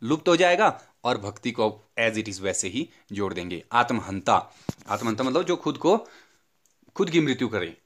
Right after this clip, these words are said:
है ना, उसको क्या कहते हैं, आत्महंता। तो आत्मन प्लस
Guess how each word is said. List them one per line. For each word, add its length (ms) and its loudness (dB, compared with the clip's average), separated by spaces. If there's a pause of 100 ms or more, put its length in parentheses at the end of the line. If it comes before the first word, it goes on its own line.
(100)
है 80 -6
ना, 220 0 (1500)
उसको 240 -4
क्या 160 2
कहते 260 -2
हैं, 300 -4
आत्महंता। 680 -4 (1400)
तो 320 4
आत्मन 380 4
प्लस 360 2